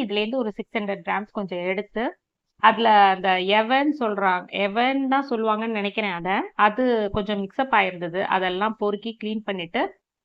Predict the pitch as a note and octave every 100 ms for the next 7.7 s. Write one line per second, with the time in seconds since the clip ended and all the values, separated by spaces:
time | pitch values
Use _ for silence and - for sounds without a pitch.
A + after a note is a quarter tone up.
0 | _ B3 A#3 A#3 G#3+ G#3+ B3 A3+ G#3 F#3+
1 | F3+ F#3+ G3+ _ G#3 G3+ A#3 A3 F3+ F#3
2 | G#3 F#3 F3+ F3+ E3 F3+ A#3 - _ _
3 | _ F#3+ G3 G3+ A#3+ C4+ B3 A#3+ B3 B3
4 | A#3+ - A3 G#3+ A3+ B3+ B3+ G3+ F#3+ F3
5 | A#3 F#4 - G#3 F#3+ F#3 F3+ F#3 F#3+ A3+
6 | B3 A3 G#3+ A3 - A3 - G3 G3 G3
7 | F#3+ F#3 F3 F#3+ G3 G3 G3